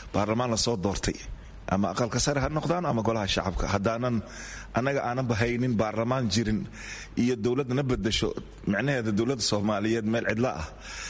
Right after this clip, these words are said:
yacni, ooga taga, taasi, eh, noqon mayso qiil. Midda kale xujaa jirto.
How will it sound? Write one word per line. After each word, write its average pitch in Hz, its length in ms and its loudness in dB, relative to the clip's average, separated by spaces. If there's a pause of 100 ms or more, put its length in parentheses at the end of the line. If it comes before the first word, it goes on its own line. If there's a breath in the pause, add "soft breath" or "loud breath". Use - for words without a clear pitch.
(320 loud breath)
yacni, 101 280 2
ooga 113 280 0
taga, 120 300 0 (200)
taasi, 104 400 0 (160)
eh, 90 180 2
noqon 107 300 0
mayso 104 320 0
qiil. 131 340 0 (920 loud breath)
Midda 139 200 0
kale 131 240 0
xujaa 113 400 2
jirto. 90 300 0